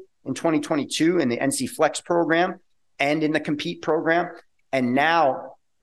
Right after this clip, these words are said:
we're rolling it out in a more kind of, uh, elaborate way. Maybe in a few months, I think we re-, we can reconsider that decision. But for now, that's how it's transmitted. We give all of our information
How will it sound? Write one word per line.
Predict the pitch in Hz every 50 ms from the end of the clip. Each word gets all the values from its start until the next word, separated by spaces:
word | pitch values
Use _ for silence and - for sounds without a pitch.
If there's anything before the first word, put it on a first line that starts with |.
| _ _ _ _ _ _ _ -
we're | 117 123 131 127
rolling | 127 135 139 143 143 131
it | 127 123
out | 131 131 135 131 - - -
in | 139 127 127
a |
more | 123 120 127 135 135 135 135 135
kind | 135 - 139 139 131 127
of, | 120 110 - - - -
uh, | - 135 120 113 113 110 104 98 98 - - -
elaborate | 143 135 120 123 135 143 147 131 127 120 110 107 120
way. | 127 143 151 127 101 95 - 82 - _ _ _ _ _ _ _ _ _ _ _
Maybe | - 143 160 175 175 190 190
in | 175
a | 160
few | - - 175 170
months, | 165 165 170 170 170
I | 143
think | - 165 147 -
we | 147 135
re-, | 135 147 147 147
we | 143 131 131
can | - 143 127
reconsider | 123 143 147 147 - 131 - - 143 143 156 160
that | 131 127 123 -
decision. | - - - 156 156 214 226 175
But | 156 165 - -
for | 151 139
now, | 143 160 170 139
that's | 113 127 131 - -
how | - 143 131
it's | 123 - -
transmitted. | - - 131 120 110 107 117 117 107 87 78 - - _ _ _ -
We | 110 127 151 185 180
give | - - 185 165 165 - -
all | - 139 147 156 160 156 156
of | 127
our | 139 135 127 131
information | 131 123 117 123 131 117 113 113 113 98 - - 95 76 69 -